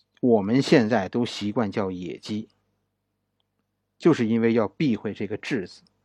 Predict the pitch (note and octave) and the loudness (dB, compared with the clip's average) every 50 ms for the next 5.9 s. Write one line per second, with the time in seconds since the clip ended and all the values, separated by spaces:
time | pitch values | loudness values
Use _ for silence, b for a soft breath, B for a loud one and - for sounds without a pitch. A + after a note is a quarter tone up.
0 | b b b b b b b b b b - - - A#2 F3+ C#4+ E4 D4 B2+ G#2 | b b b b b b b b b b -8 -2 4 8 10 10 10 10 10 6
1 | G2 G2+ G#2 A#2 G2+ b b b b b - G#2+ - D3+ D3 C#3+ C3+ C3+ C#3 C3+ | 2 0 -2 -2 -4 b b b b b -8 0 6 6 8 8 8 6 4 2
2 | - - - A#2+ C#3 D3 B2 G2+ E2 b b b b b _ _ - A#2+ C3 C#3 | 0 -2 0 0 0 0 0 -2 -4 b b b b b _ _ -2 -2 -2 -2
3 | - - - - C#3+ C#3+ D3 C#3+ C3 C3+ B2 - C3+ A#2+ G#2 - A2 G#2 G#2 G2+ | -4 -6 0 2 4 4 6 4 4 4 4 4 2 2 4 2 0 0 0 0
4 | G2 F#2+ F#2+ F#2+ F2+ D#2+ D#2 C#2+ B1+ B1 - - - - - G3+ F#3+ D3+ A#2+ G#2+ | -2 -2 -2 -4 -4 -4 -6 -6 -6 -6 -8 -8 -8 -2 0 2 4 4 2 2
5 | - - A#2 A2 G2 G2 G2 - - - G#2 G#2+ B2+ C3 A2 - - - | 2 2 2 2 2 0 -6 -8 -6 -6 -4 -2 0 0 0 -2 -4 -10